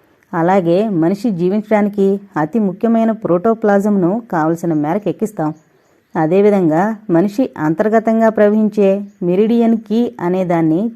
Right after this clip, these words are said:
చైతన్యం చేస్తాం. ఆ తర్వాత నెర్వ్స్, బ్లడ్ వెజల్స్ వంటి వాటిని రీప్లేస్ చేస్తాం. దాంతో మరణించిన మనిషి బ్రతుకుతాడా? ఆశ్చర్యంగా ప్రశ్నించాడు కుముర. బ్రతకడు.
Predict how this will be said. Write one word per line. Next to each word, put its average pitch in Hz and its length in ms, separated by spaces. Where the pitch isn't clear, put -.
చైతన్యం 202 480
చేస్తాం. 151 360
ఆ 190 120
తర్వాత 190 680
నెర్వ్స్, 185 680
బ్లడ్ 170 300
వెజల్స్ 208 420
వంటి 196 200
వాటిని 165 440
రీప్లేస్ 220 480
చేస్తాం. 151 360
దాంతో 196 540
మరణించిన 220 580
మనిషి 185 340
బ్రతుకుతాడా? 180 680
ఆశ్చర్యంగా 226 580
ప్రశ్నించాడు 156 680
కుముర. 143 420
బ్రతకడు. 165 420